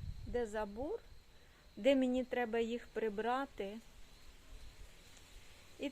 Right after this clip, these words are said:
там. А де їх посадити так, щоб разом, і вони там одні пізніше, другі раніше квітують. І, а в мене тут с-, ну, скрізь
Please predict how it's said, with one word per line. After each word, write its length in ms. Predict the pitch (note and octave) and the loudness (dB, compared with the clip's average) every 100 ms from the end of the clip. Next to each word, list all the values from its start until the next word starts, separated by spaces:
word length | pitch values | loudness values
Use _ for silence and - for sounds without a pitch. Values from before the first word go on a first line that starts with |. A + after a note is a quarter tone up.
| - | -2
там. 260 | F3+ F3 F3 G3+ - - - - - | -2 0 -6 -10 -12 -12 -12 -8 6
А 160 | C4 | 6
де 260 | A#3+ C#4+ D4+ | 8 6 6
їх 300 | C4+ C4+ C4 - | 4 0 -2 -2
посадити 720 | - B3+ C4 B3 C4 D4 B3 A#3+ | -2 0 2 2 2 2 4 4
так, 160 | B3 B3 | 2 0
щоб 340 | - - A3+ A3+ | 0 2 4 4
разом, 640 | A3+ A3+ A3 C4+ E4 D4+ | 4 4 6 4 4 4
і 100 | A3+ | 2
вони 340 | G#3+ A#3+ A#3+ | 4 4 4
там 300 | A#3 A#3 A3+ A#3 - - - - | 6 4 4 -2 -10 -16 -14 2
одні 300 | A3+ A#3 C#4+ | 6 6 6
пізніше, 720 | D#4 A#3+ A3 A3+ D4 E4 - B3 | 4 2 2 2 2 2 6 6
другі 460 | G#3+ C4+ D#4 B3 | 6 2 4 4
раніше 600 | A#3 A3 A3 C#4+ E4+ D4+ | 6 6 4 2 2 0
квітують. 840 | C#4 C4 C4 - C4 B3+ B3+ B3+ - - - - - - - | 0 0 0 2 2 4 2 0 -8 -16 -6 -6 -4 -6 4
І, 140 | C#4+ - | 6 12
а 100 | C4 | 12
в 40 | |
мене 300 | C4+ B3 A#3 | 12 10 8
тут 180 | A#3 A#3 - - - - - - - - - - - - - - | 4 0 -4 -6 -4 -4 -4 -4 -4 -4 -2 -2 -2 -4 -4 -2
с-, 180 | - - - - | -2 -2 -2 0
ну, 220 | B3 D4 D#4+ | 2 4 4
скрізь 760 | - - F4+ G4 F#4+ A#3+ - | 0 8 12 12 12 12 2